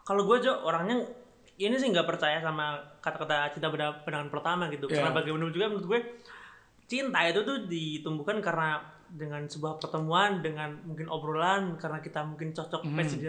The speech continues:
Speaker 1: di berbagai macam
Speaker 2: Hmm.
Speaker 1: hal yang sama gitu.
Speaker 2: Hmm.
Speaker 1: Jadi kalau cuma, "Ih, cantik, aku langsung cinta," gitu,
Speaker 2: Hmm,
Speaker 1: kayaknya
Speaker 2: hmm.
Speaker 1: enggak deh, itu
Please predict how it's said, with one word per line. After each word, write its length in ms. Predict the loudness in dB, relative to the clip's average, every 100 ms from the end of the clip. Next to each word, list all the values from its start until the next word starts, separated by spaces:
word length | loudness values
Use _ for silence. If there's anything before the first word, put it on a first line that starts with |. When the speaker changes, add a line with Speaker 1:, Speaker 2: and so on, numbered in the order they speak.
| -6
Speaker 1:
di 160 | -8 -8 -8
berbagai 540 | -6 -4 -4 -6 -6
macam 340 | -6 -2 -2 -2
Speaker 2:
Hmm. 320 | -4 -4 -6 -4
Speaker 1:
hal 160 | -4
yang 160 | -4 -4
sama 320 | -2 2 2
gitu. 200 | 0 -4
Speaker 2:
Hmm. 80 | -2
Speaker 1:
Jadi 140 | 0 0
kalau 240 | 0 -2
cuma, 400 | -2 -4 -4 -10 -20 -20 -20 -20 _ _ -2
"Ih, 160 | -2 -2 -12 -20 -20 -20 -20 -20
cantik, 520 | -12 -8 -4 -4 -6 -14 -20 -20 _
aku 480 | -14 -8 -8 -8 -14 -20 -20 -20 -14
langsung 580 | -6 -6 -4 -4 -6 -8
cinta," 200 | -6 0
gitu, 140 | 0 2
Speaker 2:
Hmm, 60 |
Speaker 1:
kayaknya 180 | 0 0
Speaker 2:
hmm. 60 | 0
Speaker 1:
enggak 120 | 0
deh, 100 | 0
itu 120 | -4